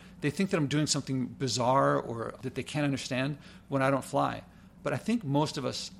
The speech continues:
have to get used to, within our lifetimes, we will have the last time that we fly across an ocean. The alternative is pollution, global warming, that it was untenable generations ago, and it's getting more polluted now.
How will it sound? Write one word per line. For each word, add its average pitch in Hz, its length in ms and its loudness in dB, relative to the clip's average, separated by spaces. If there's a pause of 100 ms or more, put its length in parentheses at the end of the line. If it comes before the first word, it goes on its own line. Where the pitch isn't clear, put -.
(140)
have 139 240 -2
to 185 100 -4
get 147 160 -6
used 143 300 -4
to, 117 260 -4 (360)
within 139 360 2
our 160 220 2
lifetimes, 117 760 -2 (420)
we 143 140 2
will 156 180 0
have 120 360 -2 (180)
the 135 100 -6
last 127 480 0
time 120 280 -2
that 113 80 -6
we 117 60 -8
fly 113 340 -4
across 113 480 -6
an 113 100 -8
ocean. 107 380 -10 (760)
The 143 60 -2
alternative 143 500 2
is 120 400 -2 (640)
pollution, 147 680 0 (360)
global 139 280 2
warming, 143 420 2 (320)
that 139 220 4 (360)
it 156 40 4
was 151 140 4
untenable 160 520 2
generations 139 580 2
ago, 202 260 4
and - 120 -2
it's 131 100 -2
getting 151 400 2
more 147 360 4
polluted 139 500 -2
now. 139 320 -4